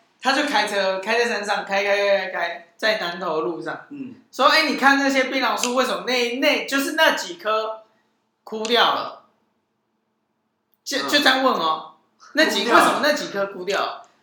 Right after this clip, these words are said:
Speaker 1: 我就说：“哦，因为天气冷吧。”我就很随便答，<laughs> “哦，天气冷啊，去死啊。”然后他就说：“没有啊，就，就那几棵，还有更高的，都没死掉。”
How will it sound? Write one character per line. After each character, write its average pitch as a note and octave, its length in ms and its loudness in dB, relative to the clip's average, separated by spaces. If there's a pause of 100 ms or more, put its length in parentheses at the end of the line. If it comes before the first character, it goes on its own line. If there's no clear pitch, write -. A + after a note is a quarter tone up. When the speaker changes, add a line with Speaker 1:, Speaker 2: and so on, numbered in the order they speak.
(120)
Speaker 1:
我 F3 60 -20
就 F3 60 -10
说 G3+ 140 -2
：“哦， F#3 240 -2
因 A#3 60 -10
为 A#3 80 -10
天 G#3+ 200 -10
气 G3+ 220 -10
冷 B2 240 -10
吧。” - 260 -12
我 F3 60 -14
就 B3+ 100 4
很 A#3 120 0
随 - 140 -8
便 F3+ 180 -4
答， D#3 420 -4
<laughs> - 0 - (480)
“哦， A3+ 80 -2
天 C4+ 180 0
气 C4+ 220 0
冷 F3+ 240 0
啊， G3 280 2
去 - 100 -8
死 - 420 -6
啊。” B3 500 4 (460)
然 A3+ 120 4
后 D4 80 8
他 D4+ 100 6
就 D4 60 -2
说 D4 200 6
：“没 B3+ 140 2
有 C#4 80 6
啊， G#3 220 6
就， C4+ 160 -4
就 D4+ 180 2
那 C#4+ 160 4
几 - 140 -4
棵， D3+ 420 -6 (400)
还 C4+ 160 6
有 - 140 2
更 B3+ 240 2
高 F#3+ 240 6
的， F3 280 -4 (560)
都 G#3+ 80 -4
没 E3+ 160 -6
死 B2+ 180 -10
掉。” B2 140 -8